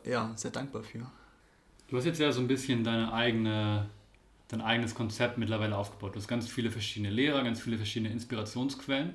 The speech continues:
Speaker 1: Mhm.
Speaker 2: Aber du hast jetzt ja so ein bisschen dein eigenes Konzept von Bewegung und von deinem Training aufgebaut, so wie ich das verstanden habe. Kannst du uns so ein bisschen die Eckpfeiler davon erklären?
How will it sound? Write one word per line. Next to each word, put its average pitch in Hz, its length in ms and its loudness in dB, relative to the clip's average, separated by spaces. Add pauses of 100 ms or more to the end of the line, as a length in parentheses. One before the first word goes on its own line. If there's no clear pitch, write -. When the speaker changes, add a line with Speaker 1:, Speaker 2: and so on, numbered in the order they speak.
Speaker 1:
Mhm. 117 260 -4
Speaker 2:
Aber - 80 -6
du 120 80 0
hast - 60 -4
jetzt 120 100 -2
ja 117 60 -2
so 117 100 -2
ein 107 140 -2
bisschen 170 380 4
dein 123 240 0
eigenes 131 500 2
Konzept 120 520 0 (880)
von 110 360 -2
Bewegung 117 600 4
und 110 120 0
von 107 160 -4
deinem 107 140 0
Training 117 420 2
aufgebaut, 113 600 -2 (720)
so 107 120 -6
wie 104 40 2
ich 104 60 0
das 104 80 -4
verstanden 107 360 -4
habe. 127 120 -6 (540)
Kannst 120 260 -4
du 120 60 0
uns 110 160 0
so 117 60 -2
ein 113 40 2
bisschen 110 200 -2
die 110 120 -4
Eckpfeiler 139 460 -6
davon 156 260 -6
erklären? 160 420 -8